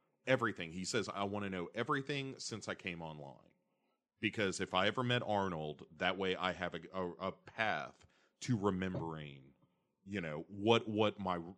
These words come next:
this, this hidden purpose is, you know, that all of these, uh, hosts are, are feeling."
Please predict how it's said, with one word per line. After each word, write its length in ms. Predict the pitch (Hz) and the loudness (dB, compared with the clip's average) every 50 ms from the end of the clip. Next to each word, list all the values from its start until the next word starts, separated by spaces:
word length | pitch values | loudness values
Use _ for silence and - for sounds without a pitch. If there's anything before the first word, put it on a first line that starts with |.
| _ 98 90 - | _ -20 -6 0
this, 240 | 113 101 - - - - _ _ _ - _ - - _ _ _ _ - 139 120 - _ _ - | 0 0 0 0 -6 -10 _ _ _ -20 _ -20 -20 _ _ _ _ -20 -20 -20 -20 _ _ -10
this 300 | 160 147 120 147 135 - | -8 -4 -2 0 0 0
hidden 300 | - - 196 185 170 151 131 | 2 2 2 2 2 0 0
purpose 460 | - - 117 104 - 92 78 - - | 0 2 2 2 0 -2 -4 -4 -6
is, 360 | 71 - - - - - - - | -8 -10 -12 -12 -12 -12 -12 -6
you 100 | 95 95 | -4 -4
know, 120 | 90 90 85 | -2 -2 0
that 180 | 85 87 85 | 0 0 0
all 260 | - 87 92 95 95 92 | 2 2 2 2 2 2
of 100 | 82 - | 0 -2
these, 480 | 85 80 78 78 76 76 69 - - - _ _ _ _ _ _ _ _ | -6 -6 -4 -6 -6 -6 -8 -10 -12 -14 _ _ _ _ _ _ _ _
uh, 320 | 80 85 82 80 80 78 73 | -8 -6 -4 -4 -4 -6 -6
hosts 380 | 78 95 95 90 82 - - | -4 -2 -2 -2 -2 -4 -8
are, 240 | - 73 80 80 - - | -10 -8 -10 -10 -10 -8
are 160 | 80 80 76 | -10 -10 -10
feeling." 460 | - - 65 64 - 55 - 50 50 | -12 -16 -18 -18 -18 -20 -20 -20 _